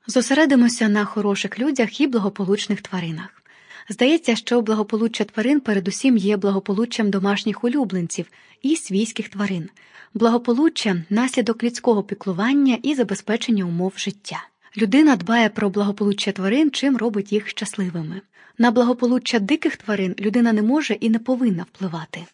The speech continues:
Тварин треба залишити в спокої, щоб вони мали змогу жити своїм життям в умовах, передбачених для них творцем. Щось, звісно, робити можна.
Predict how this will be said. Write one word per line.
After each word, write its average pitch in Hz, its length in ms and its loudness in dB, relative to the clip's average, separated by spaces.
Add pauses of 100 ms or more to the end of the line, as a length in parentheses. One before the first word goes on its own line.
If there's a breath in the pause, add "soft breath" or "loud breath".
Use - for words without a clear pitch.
(220)
Тварин 285 400 4
треба 247 340 4
залишити 214 400 0
в 202 40 -6
спокої, 269 560 0
щоб 202 240 -2
вони 202 240 2
мали 196 320 0
змогу 214 320 -2
жити 202 260 -4
своїм 175 360 -6
життям 175 440 -4
в 160 100 -10
умовах, 262 480 0 (240 loud breath)
передбачених 220 840 0
для 190 160 -4
них 175 180 -6
творцем. - 600 -10 (640 soft breath)
Щось, 381 400 2
звісно, 240 360 -2
робити 233 300 -2
можна. 170 420 -4